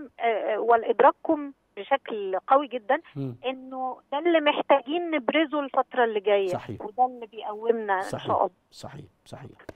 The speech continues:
Speaker 2: أنا بشكرك، آه، زميلتنا العزيزة نسرين عكاشة، آه، بنت كاتبنا الكبير أسامة أنور عكاشة. آه، ب-، ب-، الحقيقة ب-،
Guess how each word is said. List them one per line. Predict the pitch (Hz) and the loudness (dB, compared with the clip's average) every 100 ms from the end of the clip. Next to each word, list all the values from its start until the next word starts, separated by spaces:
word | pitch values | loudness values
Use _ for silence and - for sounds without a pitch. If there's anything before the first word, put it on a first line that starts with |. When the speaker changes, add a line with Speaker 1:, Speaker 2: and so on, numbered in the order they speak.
| _ _ _ _ - | _ _ _ _ 2
Speaker 2:
أنا | 147 | 4
بشكرك، | 143 - 160 151 - - | 2 0 -4 -4 -4 -6
آه، | 127 117 117 | -4 -4 -4
زميلتنا | 113 117 120 135 135 | -6 -6 -4 -4 -4
العزيزة | 117 110 113 131 120 120 | -6 -4 -6 -6 -6 -6
نسرين | 113 107 127 131 123 113 107 | -6 -10 -6 -4 -4 -6 -10
عكاشة، | 101 120 160 175 208 196 _ _ _ _ _ - | -12 -10 -8 -8 -6 -10 _ _ _ _ _ -16
آه، | 127 175 | -14 -16
بنت | - 143 143 123 - | -6 0 0 -2 -8
كاتبنا | 107 117 143 127 | -14 -10 -8 -6
الكبير | 117 110 110 117 110 - | -8 -8 -10 -10 -12 -12
أسامة | - 123 113 110 127 | -12 -10 -10 -12 -10
أنور | 117 110 107 | -8 -8 -10
عكاشة. | 123 151 156 - 151 _ _ _ _ _ - | -10 -6 -6 -6 -12 _ _ _ _ _ -14
آه، | 107 107 107 110 110 110 - _ 190 _ - | -10 -8 -10 -12 -12 -16 -20 _ _ _ -20
ب-، | 110 - 120 | -16 -12 -10
ب-، | |
الحقيقة | 139 - 143 156 - 135 | -8 -8 -6 -6 -6 -10
ب-، | 123 | -12